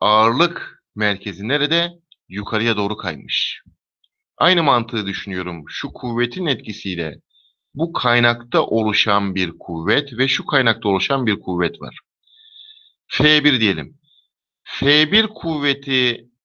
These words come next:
çarpı bir doksan yedi mesafemiz o. Şu yönde saat ibresinin tersi yönünde sistemi döndürecek.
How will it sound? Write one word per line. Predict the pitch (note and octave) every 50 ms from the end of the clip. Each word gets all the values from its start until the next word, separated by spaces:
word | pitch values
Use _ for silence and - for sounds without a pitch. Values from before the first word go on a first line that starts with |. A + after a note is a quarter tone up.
| _ _
çarpı | - - - C#3 C3 C3 B2 - - C3 A#2+ A2+ G2
bir | F2+ F2+ F2 B2+ D3+ F3+ E3+ D3+ B2+
doksan | C3 A#2 - - - - A2 G2+ G2
yedi | F#2+ F2 E2+ E2+ D#2+ F2 F2+ G2+ A#2 C3
mesafemiz | A#2+ G#2+ F#2+ - - F#2+ F2 F2 - - F#2 G#2 C3+ B2+ G2
o. | - F#2 A#2 C#3 F3+ _ _ _ _ _ _ _ _ _ _ _ _ _ _ -
Şu | - - - - A3+ G3+
yönde | F3 D3+ B2+ A#2 G#2+ G2+ F2+ F#2 F2 F2 F#2 F#2+ G2
saat | - - - B2 B2 D3 D#3 E3+ E3 E3 -
ibresinin | C#3+ B2 B2+ C3 C3 B2+ - - C3 A#2 C3 C3 C3 C3 B2+ -
tersi | B2 A#2+ A#2+ B2+ A#2+ - - -
yönünde | C#3+ C3 A#2+ A2 G#2 G#2 G#2 A2 A2
sistemi | - G2+ - - - G2 G#2 A2 G2
döndürecek. | F#2+ F2+ F2+ F2+ F2 E2+ F2 F2 F2+ G2 F#2 - -